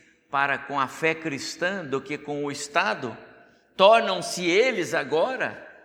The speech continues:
os líderes religiosos com a instituição de papas, et cetera. E por causa disso,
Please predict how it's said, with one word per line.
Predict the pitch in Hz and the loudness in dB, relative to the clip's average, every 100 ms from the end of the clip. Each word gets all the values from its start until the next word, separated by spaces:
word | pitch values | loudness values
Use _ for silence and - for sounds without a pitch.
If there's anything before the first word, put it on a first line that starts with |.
| - _ _ | -20 _ _
os | 160 120 | -10 -8
líderes | 131 214 226 180 151 - | -2 0 0 -2 -4 -6
religiosos | 165 151 131 156 226 233 123 - | -6 -6 -2 0 0 -2 -10 -12
com | 135 135 | -6 -6
a | |
instituição | 135 - 117 135 120 131 127 | -6 -10 -12 -12 -8 -8 -8
de | 117 | -8
papas, | - 139 151 151 123 123 | -4 -2 -2 -4 -8 -8
et | 127 | -10
cetera. | - 185 117 - 113 - - - | -6 0 0 -2 -14 -18 -20 -4
E | 202 | -4
por | 196 233 214 | -2 0 0
causa | - 220 262 233 202 | 8 10 12 8 2
disso, | 170 185 254 262 - 208 | -2 -2 -2 -2 -2 -2